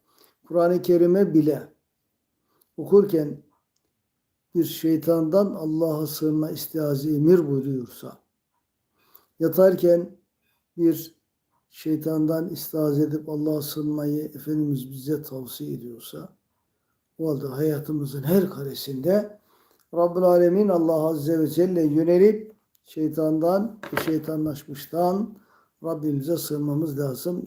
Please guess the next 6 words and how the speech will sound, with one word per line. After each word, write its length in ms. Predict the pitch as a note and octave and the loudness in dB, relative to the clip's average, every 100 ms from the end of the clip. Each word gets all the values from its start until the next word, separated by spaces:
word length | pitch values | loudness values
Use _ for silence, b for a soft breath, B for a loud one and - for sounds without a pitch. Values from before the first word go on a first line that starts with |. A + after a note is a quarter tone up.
| - | -12
Değerli 320 | D3 C#3+ C#3+ | -10 -8 -10
kardeşlerim, 720 | C3+ C3 - - C#3 C3+ C3+ | -12 -16 -16 -16 -14 -12 -10
bugün 380 | D#3 C#3+ D3 D#3 _ _ _ _ _ _ | -8 -4 -4 -6 _ _ _ _ _ _
çektiğimiz 500 | - D3 D3 C#3 C#3 | -8 -8 -4 -4 -4
sıkıntı 540 | - C#3 C#3+ C3+ D3 | -8 -10 -10 -8 -8
bu. 140 | C3+ | -10